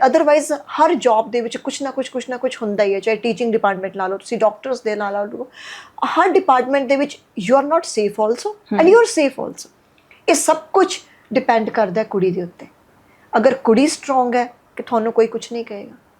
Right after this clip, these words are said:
Speaker 1: ਮੈਂ ਉਹੀ ਗੱਲ ਕਹੀ ਨਾ, ਅਗਰ ਨਹੀਂ
Speaker 2: ਹੂੰ, ਹੂੰ।
Speaker 1: ਸਟਰੋਂਗ ਹੈ, ਤੇ ਤੁਸੀਂ ਕਿਤੇ ਵੀ ਸੇਫ ਨਹੀਂ, ਤੁਸੀਂ ਆਪਣੇ ਘਰ ਵਿੱਚ ਵੀ ਸੇਫ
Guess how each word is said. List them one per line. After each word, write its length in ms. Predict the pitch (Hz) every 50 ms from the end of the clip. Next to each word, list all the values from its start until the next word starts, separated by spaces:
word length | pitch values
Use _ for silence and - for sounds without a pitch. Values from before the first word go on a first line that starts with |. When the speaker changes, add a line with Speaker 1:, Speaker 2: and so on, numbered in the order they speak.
| _ _ _ - 226
Speaker 1:
ਮੈਂ 80 | 233
ਉਹੀ 140 | 233 262 254
ਗੱਲ 140 | 269 247 226
ਕਹੀ 180 | - 233 226
ਨਾ, 120 | 233 - 233
ਅਗਰ 140 | 220 240 220
ਨਹੀਂ 160 | 214 233 294
Speaker 2:
ਹੂੰ, 60 | -
ਹੂੰ। 80 | - 196
Speaker 1:
ਸਟਰੋਂਗ 300 | 240 240 226 208 196 202
ਹੈ, 120 | 190 - - - - - - -
ਤੇ 60 | 294
ਤੁਸੀਂ 200 | 349 339 403 403
ਕਿਤੇ 220 | 415 - 403 403
ਵੀ 100 | 392 403
ਸੇਫ 260 | 392 - 269 277 -
ਨਹੀਂ, 120 | 277 320 349
ਤੁਸੀਂ 200 | 320 - 359 -
ਆਪਣੇ 180 | - - 359
ਘਰ 260 | 359 359 392 339 269 233
ਵਿੱਚ 220 | 247 247 - 339
ਵੀ 60 | 339
ਸੇਫ 240 | 339 - 240 214